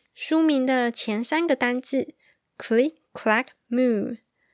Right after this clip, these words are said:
都是形容声音。书名的后面三个单字，Cows That Type，是指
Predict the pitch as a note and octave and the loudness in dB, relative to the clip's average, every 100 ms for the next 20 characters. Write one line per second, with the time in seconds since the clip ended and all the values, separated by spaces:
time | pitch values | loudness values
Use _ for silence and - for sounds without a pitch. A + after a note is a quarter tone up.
0 | _ - A#3 A#3 - C4 A#3+ G#3+ - G3+ | _ -8 -2 -2 0 0 0 0 -2 -4
1 | G3+ G#3 A#3 C#4+ D4 D#4+ D4+ D#4 _ _ | -2 -4 -2 -2 0 0 0 -2 _ _
2 | _ _ _ _ _ - - F#4 E4+ C#4+ | _ _ _ _ _ -8 0 2 4 2
3 | C4+ - D4+ C#4 C#4 B3+ - B3+ C#4 B3 | 0 2 4 4 2 -2 -2 -4 -2 -2
4 | G#3+ G3+ G#3 A3 - _ _ _ _ _ | -2 -4 -6 -6 -8 _ _ _ _ _
5 | - - G3+ B3 D4+ - - G#3+ A#3+ C4 | -14 -6 -2 -2 -4 -6 -4 -2 -2 -6
6 | - - D#3 - - - _ _ _ _ | -6 0 2 0 -8 -20 _ _ _ _
7 | - - B3+ - G3 F#3 G3 | -14 -6 -6 -4 -2 -2 -2